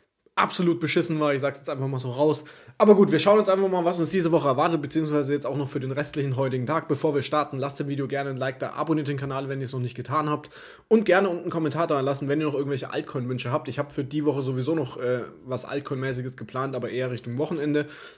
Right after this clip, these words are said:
Und wer es noch nicht gemacht hat, gerne, ähm, was sind Vektorkerzen? Hab ich ge-, ähm, gestern extra noch ein Video für euch hochgeladen, weil das echt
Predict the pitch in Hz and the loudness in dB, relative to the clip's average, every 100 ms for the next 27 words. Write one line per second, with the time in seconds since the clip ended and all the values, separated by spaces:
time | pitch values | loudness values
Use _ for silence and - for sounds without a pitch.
0 | _ 220 226 190 196 185 190 196 196 190 | _ 4 6 6 6 4 4 4 2 0
1 | 196 196 151 180 185 - 151 147 139 190 | -2 0 0 2 0 0 2 2 2 2
2 | 190 165 170 165 131 139 135 151 139 127 | 2 0 0 0 0 -2 -4 -4 -4 -2
3 | 151 156 151 147 143 135 156 160 160 147 | -4 -2 -2 -2 -2 -2 -2 -2 -2 -4
4 | - 147 135 147 165 165 151 147 143 143 | -6 -4 -2 2 2 4 2 2 -4 -2
5 | 127 135 123 127 131 123 - 139 - | -2 -2 -2 -2 -2 -6 -4 -6 -6